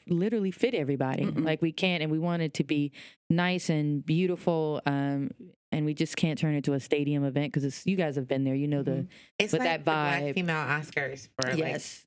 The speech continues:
Speaker 3: two hundred people.
Speaker 1: Yes. So, well, I, I do take into consideration when, when people write me and say, or call me and they're like, "I've never been, I would really like to be in this space."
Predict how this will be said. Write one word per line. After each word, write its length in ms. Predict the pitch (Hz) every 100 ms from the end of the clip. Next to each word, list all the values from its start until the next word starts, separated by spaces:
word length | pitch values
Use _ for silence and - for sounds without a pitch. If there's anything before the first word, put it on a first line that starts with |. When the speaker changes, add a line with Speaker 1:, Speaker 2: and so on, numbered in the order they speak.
| -
Speaker 3:
two 60 | 151
hundred 220 | 131 131
people. 140 | 131
Speaker 1:
Yes. 240 | 147 120 -
So, 380 | - 156 143 - - 247 -
well, 140 | - -
I, 180 | 175 -
I 100 | 196
do 280 | 196 214 214
take 420 | - 202 175 - -
into 260 | 175 190
consideration 720 | 175 160 - 160 151 151 -
when, 100 | 143 -
when 160 | 151 147
people 340 | - 151 143
write 220 | 135 135
me 120 | 143 143
and 120 | 139
say, 440 | - 127 135 135
or 280 | 135 139 139
call 320 | - 151 139
me 200 | 143 135
and 220 | 139 147
they're 60 | 139
like, 160 | 160 151
"I've 120 | 170
never 220 | 185 185
been, 240 | 175 175 170
I 80 | 156
would 100 | 147
really 140 | 165
like 180 | 156 151
to 60 | 147
be 120 | 156
in 80 | 151
this 120 | 143
space." 600 | - - 160 160 151 -